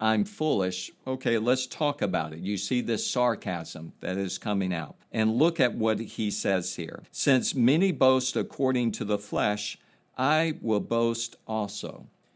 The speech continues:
Again, in general, talking about these false apostles who are boasting according to the flesh and putting Paul down according to the flesh. Yet Paul knows that this is a spiritual battle. He's not fighting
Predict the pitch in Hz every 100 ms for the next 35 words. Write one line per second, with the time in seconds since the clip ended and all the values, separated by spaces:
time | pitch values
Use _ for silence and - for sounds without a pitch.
0 | _ _ _ _ 113 113 143 139 80 65
1 | - 117 131 135 165 131 82 - - 92
2 | 95 - 117 110 117 117 120 107 - 110
3 | 113 - 123 147 139 131 - 73 - -
4 | 110 104 87 117 135 - 139 139 123 -
5 | 131 127 123 123 113 107 107 165 156 131
6 | - - - - _ 131 117 - - 165
7 | 147 135 - 151 139 123 110 131 160 120
8 | 90 - 95 107 98 90 90 98 92 -
9 | 95 76 - - - _ _ _ _ _
10 | _ _ - 123 123 - 156 165 151 139
11 | 131 127 - 92 117 120 - 101 113 98
12 | - - 110 104 - 98 82 117 117 85
13 | 76 - _ _ _ _ - 117 104 123
14 | 135 135 - 143 143 139 107 92 87